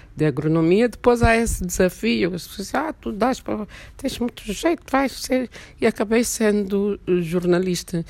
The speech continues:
Eh, nas outras duas tentativas eu era boa aluna, fui boa aluna a tentar ser professora, fui boa aluna a tentar ser, ser agrónoma,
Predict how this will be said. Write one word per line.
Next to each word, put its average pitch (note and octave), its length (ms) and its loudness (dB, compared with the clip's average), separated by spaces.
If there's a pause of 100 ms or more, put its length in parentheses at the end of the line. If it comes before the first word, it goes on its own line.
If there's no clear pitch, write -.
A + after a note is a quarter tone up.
(360)
Eh, E3 220 2
nas F#3+ 320 4
outras G3+ 360 2
duas F#3+ 240 0
tentativas F#3+ 640 0
eu G3 120 8
era G3 180 4
boa F#3 280 4
aluna, E3+ 420 2
fui D#3 160 -2
boa D#3 220 2
aluna D3+ 380 2 (240)
a - 40 -20
tentar D3+ 320 2
ser D3 180 -4
professora, E3+ 540 0
fui D3+ 200 -2
boa D3 280 2
aluna C#3+ 300 0
a C#3 40 -6
tentar C#3 380 -2
ser, C#3+ 240 -4 (320)
ser D3 240 -2
agrónoma, D3+ 640 0